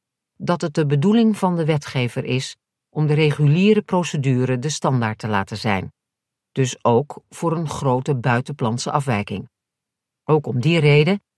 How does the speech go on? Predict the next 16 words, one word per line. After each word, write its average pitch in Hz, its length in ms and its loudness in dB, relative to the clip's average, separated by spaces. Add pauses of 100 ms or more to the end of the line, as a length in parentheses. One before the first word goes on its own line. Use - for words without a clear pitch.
zou 170 260 0
het 165 100 -4
niet 196 160 2
meer 180 120 -2
nodig 135 340 0
zijn 131 420 -2
om 139 140 0
een 131 120 -4
aparte 165 420 -6
categorie 147 720 -4
van 156 260 -4
kruimelgevallen 117 840 -2
aan 107 180 -4
te 95 100 -10
houden. 101 400 -6 (3000)
De 165 340 0